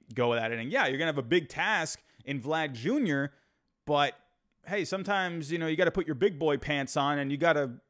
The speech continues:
go after it, right? So, uh, to me, I think Danish should have came in for the seventh, should have gone the eighth as well. If you wanted to get two innings, um, honestly, I would have been, as crazy as this might sound, as crazy as this might sound,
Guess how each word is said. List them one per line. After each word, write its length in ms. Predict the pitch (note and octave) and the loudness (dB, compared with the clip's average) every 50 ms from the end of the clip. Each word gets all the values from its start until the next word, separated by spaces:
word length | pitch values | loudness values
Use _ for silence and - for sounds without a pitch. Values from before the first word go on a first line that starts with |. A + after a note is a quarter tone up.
| - B2+ | -6 0
go 180 | E3+ E3 D#3+ E3 | 2 2 4 2
after 400 | F3+ G#3+ B3 A#3 - - G2+ - | 2 0 -4 -6 -8 -12 -14 -16
it, 80 | - _ - | -16 _ -8
right? 320 | B2 C#3 E3+ A3+ A#3 - _ _ _ _ _ _ | -4 -2 -2 -2 -4 -8 _ _ _ _ _ _
So, 540 | - - - E3+ D#3+ D3+ D3 C#3 C3+ - - _ _ _ - | -16 -8 -2 0 2 2 2 2 0 -2 -4 _ _ _ -18
uh, 340 | - - - _ - D3 C#3+ | -18 -18 -18 _ -12 -10 -6
to 140 | - - F3+ | -2 -2 0
me, 220 | G#3 A#3 A#3 G#3 - | 0 0 0 -2 -2
I 120 | D3+ E3 | -2 -2
think 180 | F3 G3 F3+ C#3+ | -2 -2 -2 0
Danish 320 | D3 D3+ D#3+ D#3+ D#3+ - | 2 2 4 4 2 0
should 140 | - - D#3+ | -2 -4 -4
have 100 | D3+ - | -4 -4
came 220 | - D#3+ D#3 D#3 D#3 | -4 -6 -6 -6 -6
in 80 | D3 | -8
for 80 | - E3 | -6 -6
the 100 | D3 C3+ | -6 -4
seventh, 400 | - - D#3 D3+ D3 D3 C3+ - | 0 0 2 2 2 0 -4 -8
should 200 | - - D3+ D3+ | -6 -2 -2 -2
have 100 | C#3+ A#2+ | -2 0
gone 240 | D#3 D3 D3 C#3+ C#3 | 0 0 0 0 -2
the 120 | C#3 C#3+ | -2 -2
eighth 220 | C#3+ C#3+ C#3 - | -2 -2 -4 -6
as 100 | C#3 A#2 | -8 -8
well. 160 | A2+ C3 C3+ C3+ | -4 -2 0 0
If 80 | B2 B2+ | 0 0
you 60 | C3+ | -2
wanted 140 | D3 D#3 D#3 | -2 -2 -2
to 60 | D3 | -2
get 160 | C3+ C3 - | -4 -4 -2
two 180 | - E3 C#3+ C#3+ | -2 -2 0 0
innings, 300 | C#3 C#3+ D3+ C#3 - - _ - - _ _ - - | 0 -2 -4 -4 -6 -10 _ -20 -20 _ _ -12 -8
um, 460 | B2 B2+ B2+ B2+ A#2+ A#2 A2+ G#2+ - _ _ _ _ _ _ _ _ _ _ _ - F#3+ | -6 -4 -2 -2 -2 -4 -6 -8 -10 _ _ _ _ _ _ _ _ _ _ _ -8 0
honestly, 380 | - G3+ D#4 C#4 - G#3+ G#3 F3+ - | 4 4 6 6 4 2 -2 -2 0
I 160 | - C4+ E4 | 2 4 4
would 140 | E4+ D#4+ C4+ | 4 4 4
have 120 | A#3 D#3 | 2 2
been, 240 | - G3+ G3 F#3 F3+ E3 - - - G3 G3 - - | 2 0 0 0 -2 -6 -8 -12 -18 -16 -16 -8 -6
as 160 | - G3+ - | -6 -6 -6
crazy 680 | - - - - - G#3 A#3 B3+ D4 E4 E4 C4 C4 C#4 | -8 -12 -14 -10 -2 0 0 2 4 4 2 2 2 0
as 160 | C4+ A#3+ - - | -2 -2 -2 -2
this 240 | A#3 A#3 G#3 - | -4 -4 -4 -4
might 240 | F#3+ G#3 G3+ F#3+ - | -4 -4 -4 -4 -4
sound, 480 | - - G#3 F#3 F3 D#3 B2+ A2+ G#2+ - - - _ _ - | -6 -4 -2 -2 0 0 -2 -4 -6 -10 -16 -20 _ _ -6
as 240 | D#3 D#3+ D3 - | -6 -6 -6 -6
crazy 680 | - - - - F3+ G3 G#3+ A#3+ C4 B3+ F#3+ A3+ A#3 A3 | -10 -14 -10 -4 0 2 2 2 2 0 -2 -2 -2 -2
as 140 | G3 E3 | -2 -2
this 240 | F3+ G3 F#3 - - | -2 -2 -4 -4 -4
might 240 | F3+ F3+ E3+ E3 - | -4 -2 -2 -4 -4
sound, 400 | - - E3 D#3+ D3 C#3 B2+ | -6 -4 -2 0 0 0 -2